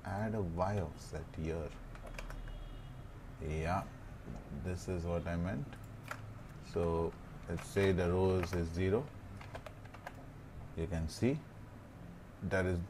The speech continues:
the Y, it doesn't add a Y offset to the column. Let's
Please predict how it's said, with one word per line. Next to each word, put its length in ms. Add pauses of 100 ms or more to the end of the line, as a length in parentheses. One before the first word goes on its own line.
(140)
the 80
Y, 380
it 160
doesn't 280
add 200
a 60
Y 240
offset 380 (140)
to 80
the 120
column. 400 (1080)
Let's 480